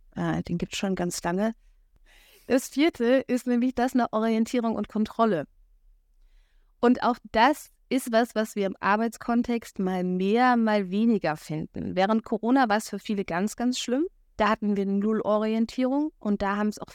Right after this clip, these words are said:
viele gemerkt, dass ihnen das wirklich, dass sie das extrem gestresst hat und dass sie das extrem unter Druck gesetzt hat. Es kann auch bedeuten, ne, wieder ein Extremfall, ich bin mir gar nicht sicher, ob ein Arbeitsplatz in den nächsten Jahren noch existiert.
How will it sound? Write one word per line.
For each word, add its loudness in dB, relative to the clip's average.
viele 2
gemerkt, -2
dass -4
ihnen 0
das -6
wirklich, 2
dass 0
sie 0
das -2
extrem 0
gestresst -4
hat 0
und -4
dass -4
sie -8
das -10
extrem -2
unter -2
Druck -6
gesetzt -6
hat. -6
Es -8
kann 2
auch -2
bedeuten, 0
ne, 0
wieder 2
ein 4
Extremfall, 0
ich -4
bin 0
mir 2
gar 0
nicht -2
sicher, -4
ob -10
ein -6
Arbeitsplatz -4
in -2
den 0
nächsten -2
Jahren -2
noch -4
existiert. -4